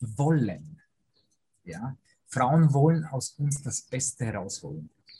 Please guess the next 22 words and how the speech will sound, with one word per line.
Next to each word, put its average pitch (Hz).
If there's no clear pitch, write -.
Und 147
sie 180
machen 170
es 170
durch 165
eine 151
Kommunikation, 151
die 160
uns 220
nicht 226
so, 190
also 135
die 165
uns 214
fremd 202
ist, 151
sage 101
ich 98
mal. 101
Wir 147
sind 156
halt, 123